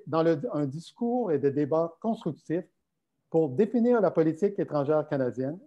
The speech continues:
et d'encourager une prise de conscience et une analyse critique des enjeux de la politique étrangère du Canada et des relations internationales du Québec. Des dix-sept sections régionales du C I C, la section au Québec est la seule entièrement francophone.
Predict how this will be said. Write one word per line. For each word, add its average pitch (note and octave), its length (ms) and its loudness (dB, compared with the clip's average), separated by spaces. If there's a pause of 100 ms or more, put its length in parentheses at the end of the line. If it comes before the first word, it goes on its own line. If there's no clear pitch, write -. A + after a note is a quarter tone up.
(180)
et D#3 100 -2
d'encourager G#3+ 560 0
une G#3+ 120 -2
prise A3 320 -2
de F3 80 0
conscience D3+ 680 -4
et C#3+ 40 -2
une D3 100 -2
analyse D3+ 360 -2
critique G#3+ 360 -6
des D3+ 180 -2
enjeux D3 360 -2
de D3 80 0
la C#3 100 -2
politique D3 460 -4
étrangère C#3 560 -6 (420)
du C3+ 80 -14
Canada E3+ 340 4
et - 20 0
des D#3+ 80 4
relations D#3+ 580 2
internationales D3 540 -2
du C3 80 -16
Québec. A#2 240 -10 (880)
Des D3+ 160 2
dix-sept A3 440 0
sections G#3+ 500 2
régionales G3+ 560 2
du C#3+ 80 -8
C C#3 200 -4
I C3 80 -4
C, D3 300 -6 (440)
la D#3 80 0
section G#3 380 -2
au C4 40 -4
Québec F#3 320 0
est E3 80 0
la C#3+ 140 2
seule A3 260 0
entièrement D3+ 460 0
francophone. B2+ 640 -6